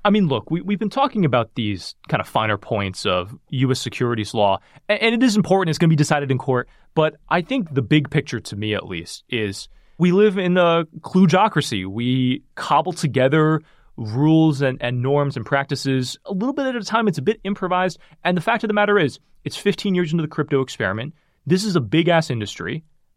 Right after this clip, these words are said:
It's probably not going to go away. And there needs to be some kind of system for regulating it. And if you think another regulator could do it better, I'm open to that argument. But the fact of the matter is, the S E C is there now. They've done the homework on this now. The people that work there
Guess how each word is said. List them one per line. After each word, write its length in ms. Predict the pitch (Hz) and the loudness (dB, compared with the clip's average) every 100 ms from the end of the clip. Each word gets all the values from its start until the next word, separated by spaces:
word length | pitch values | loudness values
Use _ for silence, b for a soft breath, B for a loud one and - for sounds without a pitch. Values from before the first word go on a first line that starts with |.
| - | -6
It's 160 | - - - | -6 -6 -10
probably 420 | - 165 269 240 | -4 -2 0 2
not 180 | 156 160 | 2 0
going 200 | 160 127 | -2 -2
to 60 | |
go 140 | 107 110 | -4 -6
away. 520 | 76 104 147 101 101 _ _ _ - | -4 -2 0 0 -6 _ _ _ -2
And 120 | 180 | 2
there 80 | 185 | 4
needs 220 | 196 202 | 2 0
to 80 | 185 | -4
be 60 | 180 | -4
some 160 | 190 | -4
kind 120 | 185 | -4
of 60 | 165 | -6
system 240 | 160 165 | -6 -6
for 100 | 156 | -2
regulating 520 | 143 160 147 120 110 110 | 0 2 0 0 -4 -8
it. 140 | 139 _ _ _ _ | -10 _ _ _ _
And 160 | 180 190 | 0 0
if 100 | 190 | 2
you 80 | 196 | 0
think 300 | 262 220 - 180 | 0 -2 -4 -2
another 260 | 170 180 | 0 0
regulator 400 | 175 180 175 143 | 0 0 0 -2
could 140 | 139 123 | -4 0
do 120 | 147 | 0
it 80 | 104 | 2
better, 360 | 135 110 104 - - | 0 0 -2 -4 -4
I'm 140 | 180 | -2
open 180 | 254 180 | 2 2
to 100 | 147 | 2
that 140 | 107 104 | 0 0
argument. 440 | 151 131 104 - b b | 0 -2 -4 -6 b b
But 160 | 160 156 | -2 -2
the 140 | 156 143 | -4 -2
fact 180 | 202 190 | -2 0
of 60 | |
the 60 | 175 | 0
matter 240 | 165 160 | 2 2
is, 100 | 139 | 0
the 160 | 120 - | -2 -4
S 180 | 175 208 | -4 -4
E 40 | |
C 160 | - 156 | -4 -2
is 80 | |
there 180 | 127 120 | 0 -2
now. 440 | 92 98 95 82 - | -2 -4 -4 -6 -2
They've 160 | 151 156 | 2 2
done 140 | 196 | 2
the 60 | 139 | 0
homework 300 | 147 147 143 | 0 0 -2
on 80 | 123 | -4
this 180 | 104 104 | -6 -8
now. 380 | 95 98 - - - - | -4 -2 -4 -8 -18 -10
The 80 | 131 | -4
people 240 | 190 185 | 0 2
that 160 | 147 110 | 2 0
work 300 | 117 143 - | -2 -2 -2
there 340 | 117 101 95 | 0 0 -2